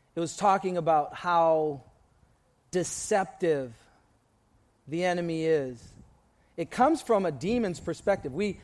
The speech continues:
have this idea, this notion that demons are these ghouls or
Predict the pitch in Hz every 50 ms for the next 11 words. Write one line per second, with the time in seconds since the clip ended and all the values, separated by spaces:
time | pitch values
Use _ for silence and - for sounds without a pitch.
0 | - - - - 196 190 165 180 170 - 175 165 147 127 185 214 202 175 156 156
1 | - 170 175 185 190 180 - 156 147 139 135 120 120 165 185 185 180 170 151 143
2 | 151 143 143 131 110 113 117 160 170 170 165 165 160 156 135 151 143 135 -